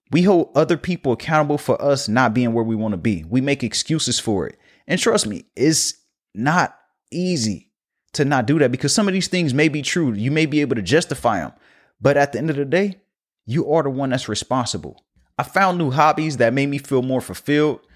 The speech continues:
well, I wouldn't even say found new hobbies, but I got deeper into some of the things I was already into, which are my plants and my wine. And I just actually got a lot of new business ideas, just clear visions on where I want my future to go.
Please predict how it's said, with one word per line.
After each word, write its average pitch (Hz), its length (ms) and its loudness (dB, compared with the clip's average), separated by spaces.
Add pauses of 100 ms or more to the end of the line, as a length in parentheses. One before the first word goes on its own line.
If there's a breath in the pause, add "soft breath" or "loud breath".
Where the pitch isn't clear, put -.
(180 soft breath)
well, 226 100 4
I 247 40 0
wouldn't 415 180 0
even 156 120 -2
say 143 160 0
found 131 320 -2
new 123 80 -2
hobbies, 117 340 0
but 110 140 0
I 107 100 4
got 104 280 2
deeper 113 320 -4
into 117 280 -2
some 113 200 0
of 101 40 -2
the 101 60 -4
things 110 220 -4
I 101 80 2
was 92 180 -4
already 110 320 0
into, 117 280 -2
which 110 240 -4
are 98 40 -4
my 73 140 -8
plants 113 460 -4
and 90 80 -6
my 82 100 -4
wine. 107 460 -2 (680 soft breath)
And 135 280 2
I 160 140 2
just 160 200 -6
actually 180 320 0
got 147 220 4
a 131 40 -2
lot 127 240 2
of 123 80 -2
new 127 200 -2
business 135 480 0
ideas, 98 520 -2
just 120 220 -6 (480 soft breath)
clear 214 300 2
visions 175 360 2
on 147 200 2
where 139 140 2
I 131 60 4
want 139 240 -4
my 120 120 -2
future 147 420 -4
to 117 80 0
go. 107 380 2